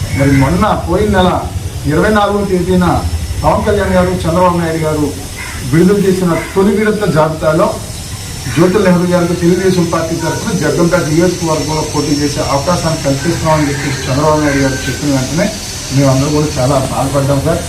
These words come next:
బాధపడి ఒక అరగంటలోనే తేలిపోయి ధర్మాన్ని పాటిద్దాం అని పొత్తు ధర్మం ప్రకారంగా జ్యోతుల నెహ్రూ గారిని గెలిపిద్దాం. వారు "నాకు చెయ్యను, చెయ్యను కాదు, చెయ్యను" అన్నారు మూడు నెలల క్రితం. అయినా సరే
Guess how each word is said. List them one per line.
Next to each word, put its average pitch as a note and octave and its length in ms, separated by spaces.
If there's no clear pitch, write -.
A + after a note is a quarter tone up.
బాధపడి E3 400
ఒక - 120
అరగంటలోనే G3 640
తేలిపోయి F#3 440
ధర్మాన్ని F#3 400
పాటిద్దాం F3+ 500
అని D#3 160
పొత్తు E3+ 300
ధర్మం G3 320
ప్రకారంగా F3+ 720
జ్యోతుల F3 280
నెహ్రూ F#3 260
గారిని G3+ 260
గెలిపిద్దాం. E3 580
వారు F3+ 260
"నాకు F3+ 220
చెయ్యను, F#3+ 540
చెయ్యను F#3 180
కాదు, F#3 300
చెయ్యను" F3 180
అన్నారు F#3 220
మూడు D#3+ 240
నెలల E3 200
క్రితం. D#3 640
అయినా G#3+ 300
సరే G#3 360